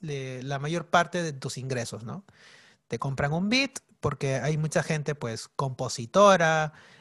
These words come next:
hay muchos raperos, hay muchos, eh, letristas de género urbano que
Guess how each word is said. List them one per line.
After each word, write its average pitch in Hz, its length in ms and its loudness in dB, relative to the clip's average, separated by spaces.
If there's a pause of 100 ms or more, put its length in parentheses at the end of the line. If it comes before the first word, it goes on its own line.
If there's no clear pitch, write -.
hay 147 140 -2
muchos 139 320 -2
raperos, 160 880 2
hay 143 100 -2
muchos, 143 600 -4
eh, 120 260 -8
letristas 151 640 -2
de 120 500 -6
género 147 360 -2
urbano 170 580 4
que 117 340 -8